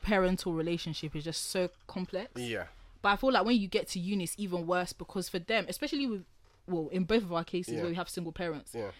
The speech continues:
Speaker 1: we're all each other knows, innit?
Speaker 2: Yeah.
Speaker 1: And we rely on them a lot up
Speaker 2: Yeah.
Speaker 1: until that point of
Speaker 2: Mm-hmm.
Speaker 1: uni where it's like, "Oh, wait, my son has independence."
Speaker 2: Yeah.
Speaker 1: What's that transition? What was that transition like?
Speaker 2: Transition was like, okay, cool. So, um, fact of the matter is,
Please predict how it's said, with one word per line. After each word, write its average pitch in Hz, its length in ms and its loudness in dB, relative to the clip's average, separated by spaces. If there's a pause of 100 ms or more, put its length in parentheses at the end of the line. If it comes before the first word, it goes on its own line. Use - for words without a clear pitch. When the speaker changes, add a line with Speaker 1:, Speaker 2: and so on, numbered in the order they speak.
(920)
Speaker 1:
we're 208 180 8
all 254 220 6
each 220 180 -2
other 190 160 2
knows, 175 280 0
innit? 170 240 -4 (120)
Speaker 2:
Yeah. 175 200 -4
Speaker 1:
And 180 80 0
we 196 80 0
rely 185 320 4
on 185 100 2
them 165 140 -4
a 156 60 -4
lot 170 360 0
up 175 80 -4
Speaker 2:
Yeah. 214 100 -2
Speaker 1:
until 165 180 -6
that - 160 -10
point 180 220 -8
of 156 100 -8
Speaker 2:
Mm-hmm. 156 140 -6
Speaker 1:
uni 165 160 -4
where 151 100 -4
it's 151 100 -6
like, 127 100 -10 (240)
"Oh, 165 80 0
wait, 156 320 -4 (100)
my 156 160 -6
son 156 180 -2
has 160 160 -4
independence." 143 640 -2
Speaker 2:
Yeah. 98 140 -8 (340)
Speaker 1:
What's 202 240 4
that - 140 2
transition? 175 480 0
What 220 140 10
was 254 160 8
that 196 140 2
transition 160 440 -6
like? 151 100 -4
Speaker 2:
Transition 107 360 -8
was 85 180 -16
like, 92 200 -12
okay, 82 300 -14
cool. 85 340 -12
So, 87 320 -10 (1200)
um, 87 260 -8 (160)
fact - 300 -4
of 107 80 -10
the 107 60 -10
matter 90 260 -4
is, 87 260 -8